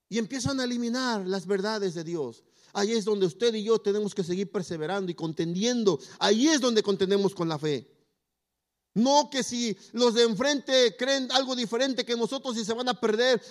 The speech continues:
No que si el otro se va a perder. No, ahí es, no, ¿sabes qué? Lo que yo creo. Por eso aquel decía, "Yo sé a quién he creído, sé quién es mi Salvador y de ahí me va a levantar de donde estoy." Perseverar.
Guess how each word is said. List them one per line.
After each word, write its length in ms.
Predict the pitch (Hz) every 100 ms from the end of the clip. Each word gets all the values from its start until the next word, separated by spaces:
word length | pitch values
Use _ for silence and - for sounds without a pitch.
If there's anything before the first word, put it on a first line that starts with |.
| -
No 200 | 277 302
que 140 | 277
si 120 | - 254
el 100 | 269
otro 260 | 294 269
se 100 | 226
va 100 | 262
a 80 | 262
perder. 220 | 254 240
No, 300 | 254 302 220 - - -
ahí 280 | 254 277
es, 180 | 311 254
no, 160 | 277 269
¿sabes 280 | 262 240 -
qué? 140 | 277
Lo 140 | 240
que 100 | 233
yo 180 | 233 233
creo. 480 | - 269 262 226 190 - - _
Por 140 | 208 254
eso 160 | 247
aquel 180 | - 254
decía, 260 | 240 - 240
"Yo 180 | 247
sé 180 | - 277
a 140 | 262 -
quién 240 | 247 240
he 100 | 233
creído, 680 | 214 214 254 240 196 165 - - _
sé 560 | - - 277 254 226 -
quién 380 | 233 262 240 226
es 180 | 233 214
mi 100 | 214
Salvador 680 | 208 196 185 202 240 202 - _ _ _
y 160 | 220 190
de 80 |
ahí 240 | 185 208 254
me 140 | 214
va 80 | 208
a 20 |
levantar 460 | 196 180 170 190 180
de 60 |
donde 260 | 156 147 143
estoy." 420 | 131 - 120 110 _ _ _ _ _ _ _ _ _ _ _ _ _ _ _ _
Perseverar. 920 | - 233 190 - 214 190 208 175 135